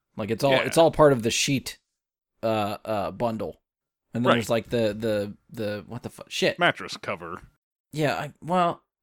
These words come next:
Speaker 1: yeah, I'm thinking, like, I, I know there's another name for it. At least, my, like, my mother refers to it as something else, but I can't think of what the f-, um, the name, the, yeah, the name of it is escaping me now.
Speaker 2: Okay, yeah, 'cause I have to
Speaker 1: Either,
Speaker 2: look it up.
Speaker 1: either
Speaker 2: You're
Speaker 1: way.
Speaker 2: right. There is another name for it.
Speaker 1: I keep wanting to say, like, overthrow or something, but I don't think that's right.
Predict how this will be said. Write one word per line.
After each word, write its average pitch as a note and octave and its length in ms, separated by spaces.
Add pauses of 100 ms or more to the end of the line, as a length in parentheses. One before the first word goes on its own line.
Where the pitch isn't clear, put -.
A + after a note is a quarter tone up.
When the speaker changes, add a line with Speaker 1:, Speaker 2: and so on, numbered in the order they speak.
Speaker 1:
yeah, D#3+ 180
I'm D#3 100
thinking, F#3 300
like, D#3+ 260
I, C#3+ 200
I D#3 40
know F3+ 140
there's E3 160
another C#3+ 180
name C#3 200
for A2 160
it. G#2 40
At A2+ 40
least, B2 160
my, A#2+ 100
like, A2+ 180
my A#2+ 140
mother B2 340
refers A2 380
to A2 120
it G#2+ 60
as G#2 80
something G#2 300
else, G2+ 160
but G#2+ 140
I G#2+ 60
can't A#2 240
think A2+ 180
of A2 60
what A#2+ 160
the A#2+ 40
f-, - 260
um, G#2+ 300
the A2+ 140
name, B2 320 (100)
the, A#2 280 (140)
yeah, A#2+ 180
the A2+ 100
name C3+ 140
of B2 80
it A#2 60
is G#2+ 160
escaping A2 440
me G#2 60
now. G2 200 (1400)
Speaker 2:
Okay, F#2 280 (180)
yeah, G#2 140
'cause A#2+ 140
I C#3 60
have D3+ 100
to D#3+ 60
Speaker 1:
Either, D#3 100
Speaker 2:
look D#3 80
it - 20
up. F#3 60
Speaker 1:
either E3 100
Speaker 2:
You're B2+ 80
Speaker 1:
way. A2+ 60
Speaker 2:
right. G2+ 240
There C3+ 180
is D3 140
another C3+ 240
name A2 240
for D#2+ 320
it. D2 100 (640)
Speaker 1:
I - 100
keep F#3 180
wanting F#3 160
to - 60
say, E3+ 100
like, C3+ 160
overthrow A#2+ 560
or F#2 120
something, G#2 340
but G#2 80
I A2+ 60
don't B2+ 100
think A2 140
that's G2 180
right. G#2 220